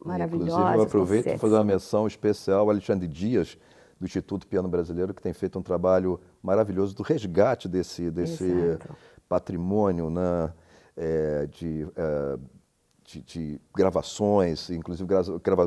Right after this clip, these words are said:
Speaker 2: muitas gravações feitas aqui na Sala Cine Meirelles,
Speaker 1: Sim.
Speaker 2: que estavam no acervo do Frank Archer,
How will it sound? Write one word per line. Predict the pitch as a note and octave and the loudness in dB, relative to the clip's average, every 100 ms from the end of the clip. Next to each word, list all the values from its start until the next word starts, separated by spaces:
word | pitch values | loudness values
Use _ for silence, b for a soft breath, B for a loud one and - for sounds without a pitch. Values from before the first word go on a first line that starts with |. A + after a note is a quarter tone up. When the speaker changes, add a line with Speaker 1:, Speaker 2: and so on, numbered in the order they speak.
| - | 2
Speaker 2:
muitas | A2 C3+ G2 | -4 -2 -2
gravações | F#2+ E2+ F#2+ F2 | 0 -2 -4 -6
feitas | G2+ G2 F2+ | -6 -4 -6
aqui | - | -2
na | F#2+ | -4
Sala | F2 F#2 F2 | 0 0 0
Cine | F#2 | -2
Meirelles, | E2+ F2+ G2+ F#2+ - | 0 2 0 -2 -10
Speaker 1:
Sim. | - - G3+ F#3+ G3 G3 | -20 -6 -2 -2 -2 -4
Speaker 2:
que | |
estavam | - - F#2+ F#2+ F#2 G2 F#2 F2+ E2+ b b b - | -8 2 6 6 6 2 2 0 -4 b b b -2
no | F#2 | 0
acervo | F2 - G2+ G2 F#2+ F#2+ F2+ | 0 -2 0 0 0 -2 -2
do | F#2+ F#2 F2+ E2+ | 0 0 0 -2
Frank | - G2+ - | -2 -2 0
Archer, | G2 G#2+ - - D#2 | 2 2 0 -6 -8